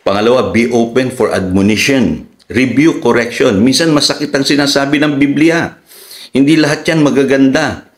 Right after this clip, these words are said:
Pero katulad ng isang magulang, minsan hindi natin pinapakinggan, <laughs> ano po, pero mabuti palang intensyon sa atin.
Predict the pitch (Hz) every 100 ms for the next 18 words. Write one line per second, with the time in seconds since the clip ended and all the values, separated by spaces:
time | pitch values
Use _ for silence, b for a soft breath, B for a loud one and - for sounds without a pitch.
0 | _ _ - 87 98 101 101 107 101 98
1 | 95 92 110 101 92 85 90 82 80 85
2 | - B B B B 98 98 110 104 98
3 | 95 98 98 - 101 92 - - 110 104
4 | 101 - 120 113 104 - - - 87 90
5 | 95 101 101 - - - 110 107 104 104
6 | 101 101 101 101 98 101 98 95 92 92
7 | - 107 98 76 85 87 120 110 90